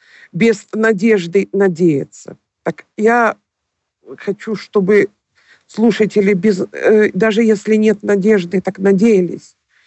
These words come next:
И говоря на идиш,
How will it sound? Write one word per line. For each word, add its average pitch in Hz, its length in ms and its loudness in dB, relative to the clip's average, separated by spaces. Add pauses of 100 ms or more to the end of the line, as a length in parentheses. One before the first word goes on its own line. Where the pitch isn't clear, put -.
(1080)
И 208 320 4 (380)
говоря 214 460 0
на 214 140 0
идиш, 208 840 -4